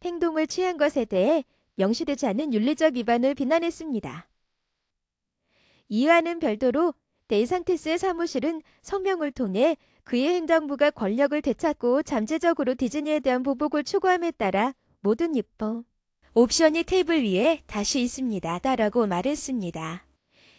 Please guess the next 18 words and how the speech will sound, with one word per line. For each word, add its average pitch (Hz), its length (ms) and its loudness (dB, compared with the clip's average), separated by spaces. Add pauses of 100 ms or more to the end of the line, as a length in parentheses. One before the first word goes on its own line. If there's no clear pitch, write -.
(120)
디즈니는 294 720 0 (280)
특별한 370 460 2
기업 311 320 4
이익을 247 360 -2
유지하고 311 440 2
플로리다 277 640 2
법을 208 340 -2
피하기 330 440 0
위해 233 340 4 (300)
다시 214 240 -2
싸우고 359 320 4
있습니다. 233 680 -4
탄가구 277 340 -2
데이산티스 349 640 0
대변인 277 420 2
제르미 254 540 -2 (1160)
레드퍼는 349 560 2
말했습니다. 254 800 0